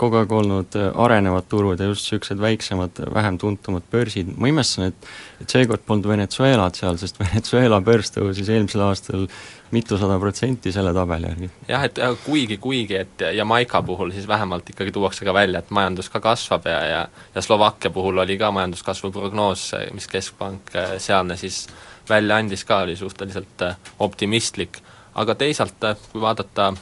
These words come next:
Speaker 2: äh, suurt pilti, siis, äh, ka Baltikum tegelikult joonistub sealt välja,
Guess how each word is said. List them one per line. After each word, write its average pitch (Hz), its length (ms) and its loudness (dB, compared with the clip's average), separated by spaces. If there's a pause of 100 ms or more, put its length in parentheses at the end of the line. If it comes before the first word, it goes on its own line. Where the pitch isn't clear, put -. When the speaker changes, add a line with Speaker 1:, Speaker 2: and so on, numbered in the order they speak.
(680)
Speaker 2:
äh, 113 240 -2
suurt 143 380 0
pilti, 104 420 -4
siis, - 400 -6
äh, 95 480 -6
ka 117 180 2
Baltikum 147 540 -2
tegelikult 101 400 -4
joonistub 113 400 2
sealt 98 160 -4
välja, 123 320 4